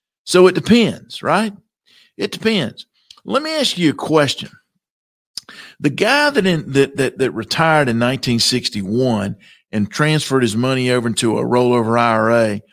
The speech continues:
he made eleven per-, he was dealing with a market that made eleven point four percent over the next ten years. The guy that retired in seventy-six was dealing with a market that averaged twenty-one point two percent.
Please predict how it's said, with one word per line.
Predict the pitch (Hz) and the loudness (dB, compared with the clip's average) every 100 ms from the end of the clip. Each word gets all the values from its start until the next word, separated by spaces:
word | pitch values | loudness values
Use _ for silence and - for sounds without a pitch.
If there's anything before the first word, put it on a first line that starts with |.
| _ _ _ _ _ _ _ | _ _ _ _ _ _ _
he | 147 | 0
made | 160 156 135 | 4 4 4
eleven | 120 135 139 127 | 4 4 4 0
per-, | 110 117 | -4 -8
he | - 110 85 139 | -8 -8 -4 -2
was | 165 135 - | 2 0 0
dealing | - 120 143 131 | -6 -2 0 0
with | 120 | 0
a | 110 | 0
market | 113 131 123 113 | 2 0 0 -4
that | 98 | -4
made | 107 120 123 117 - 101 | -6 -2 -2 -2 -6 -8
eleven | 104 120 123 117 | -2 0 0 -2
point | - 120 101 - | -2 -4 -4 -4
four | 110 113 | -2 -2
percent | 104 - 113 | -4 -4 -2
over | 107 104 | -2 -2
the | 101 | -4
next | 101 - | -4 -6
ten | - 98 95 | -8 -6 -6
years. | 104 170 - _ _ _ _ _ _ _ | -8 -12 -20 _ _ _ _ _ _ _
The | - | -4
guy | 127 180 | 0 2
that | 226 180 | 4 2
retired | 139 165 160 143 | 2 2 4 2
in | 123 | 2
seventy-six | 147 135 120 101 - 220 151 120 - - _ _ _ | 0 0 0 -4 0 2 2 2 -4 -16 _ _ _
was | 113 | -2
dealing | 135 131 | 2 2
with | 123 | 2
a | 113 | 0
market | 117 127 113 117 | 2 0 0 -4
that | 117 | -2
averaged | 120 117 101 | 0 -2 -4
twenty-one | - 127 113 110 107 | -4 -2 0 0 -2
point | - 98 - | -4 -8 -2
two | 143 143 | -2 -2
percent. | - - 87 | -4 -8 -10